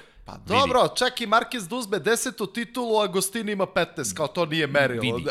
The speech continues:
Speaker 1: ali u tom nekom kontekstu. Međutim,
Speaker 2: Imaš
Speaker 1: digli su se ulozi, digo se sport i sad je ovo stvarno potpuno neka nova era.
Speaker 2: Ima jedan čovek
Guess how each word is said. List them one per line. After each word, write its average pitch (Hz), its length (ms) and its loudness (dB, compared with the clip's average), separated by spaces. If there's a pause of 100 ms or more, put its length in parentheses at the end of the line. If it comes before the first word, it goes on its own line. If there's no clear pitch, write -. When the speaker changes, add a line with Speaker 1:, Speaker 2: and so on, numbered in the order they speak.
Speaker 1:
ali 175 280 0
u 185 120 -2
tom 220 260 4
nekom 226 320 -2 (280)
kontekstu. 175 560 -4 (180)
Međutim, 113 760 -4 (100)
Speaker 2:
Imaš 123 320 -2
Speaker 1:
digli 165 180 4
su 185 160 -2
se - 160 -2
ulozi, 143 680 0
digo 131 360 -2
se 151 180 -6
sport - 460 -2
i 113 80 -10
sad 117 240 -10
je 120 80 -4
ovo 135 220 -2
stvarno 131 560 -4
potpuno 170 560 -4 (340)
neka 156 280 -2
nova 151 260 0
era. 113 240 -4
Speaker 2:
Ima 151 220 -2
jedan 120 300 -2
čovek 82 340 -14